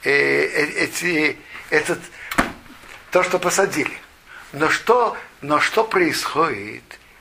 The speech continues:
если не вырвали? Так Рамбам сам в конце третьего перека пишет,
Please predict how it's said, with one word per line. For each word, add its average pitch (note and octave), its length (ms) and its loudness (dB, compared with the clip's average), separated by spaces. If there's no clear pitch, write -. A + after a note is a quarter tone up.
если E3 340 -2
не D#3 220 2
вырвали? A2+ 540 -6
Так - 160 -2
Рамбам G3+ 440 4
сам F3 320 4
в - 100 -6
конце D#3 560 4
третьего E3+ 480 4
перека A#3+ 480 0
пишет, - 420 -4